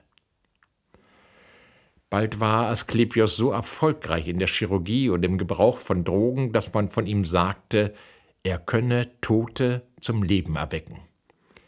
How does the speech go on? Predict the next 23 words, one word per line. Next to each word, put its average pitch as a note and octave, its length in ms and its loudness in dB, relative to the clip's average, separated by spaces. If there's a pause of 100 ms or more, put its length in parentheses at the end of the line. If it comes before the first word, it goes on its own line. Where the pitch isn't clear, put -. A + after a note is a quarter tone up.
(340)
In A2 140 0
ganz E3 240 4
Hellas E3 520 4
wurden C3 240 0
er D3 280 4
und D3 120 2
seine B2+ 260 4
Kunst E3+ 440 0
geschätzt, - 560 0
und B2 100 0
er A#2 120 4
war A2+ 100 4
angesehen C3+ 600 2
wie A2+ 180 -4
kein E3+ 360 2
anderer C3 380 -2
der B2 140 -2
Sterblichen. - 640 -8 (1080)
Wegen A2+ 220 4
seiner B2 320 4
äußerst D3 560 0
glücklichen C#3 580 0
Hand G2+ 440 -2